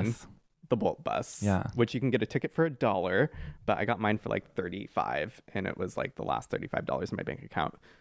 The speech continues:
Speaker 2: It's like, "Thank you."
Speaker 1: And you arrived back in Oregon with a grocery bag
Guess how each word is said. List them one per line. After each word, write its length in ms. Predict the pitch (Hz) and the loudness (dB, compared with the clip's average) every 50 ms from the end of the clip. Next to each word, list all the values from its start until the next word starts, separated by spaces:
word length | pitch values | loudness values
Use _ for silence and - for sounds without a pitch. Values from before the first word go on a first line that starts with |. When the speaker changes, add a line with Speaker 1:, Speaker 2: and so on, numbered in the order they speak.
| _ - - _ _ _ | _ -20 -20 _ _ _
Speaker 2:
It's 100 | - - | -6 -6
like, 180 | - - - | -6 -4 -6
"Thank 220 | - - - - - | -8 -8 -6 -6 -4
you." 220 | - - - 120 - | -4 -4 -4 -2 0
Speaker 1:
And 180 | - 101 95 92 | 2 4 4 6
you 400 | 92 92 92 92 92 90 87 - _ _ _ _ _ _ _ _ - | 6 6 6 6 4 4 2 -2 _ _ _ _ _ _ _ _ -4
arrived 500 | 95 95 98 92 92 90 92 90 92 - | 0 2 4 4 6 4 4 2 0 2
back 220 | - 92 92 - - | 2 2 4 4 2
in 80 | 107 | 2
Oregon 500 | - 85 92 90 87 87 87 87 90 92 | 4 4 4 4 6 6 4 4 4 4
with 180 | 90 90 - - | 2 2 4 6
a 260 | 92 90 90 90 101 - _ _ _ _ _ _ | 6 6 6 4 2 -2 _ _ _ _ _ _
grocery 360 | - 98 98 92 - - 101 95 | 4 4 6 6 6 2 2 4
bag 420 | 95 87 87 85 87 90 92 | 4 4 6 4 4 2 0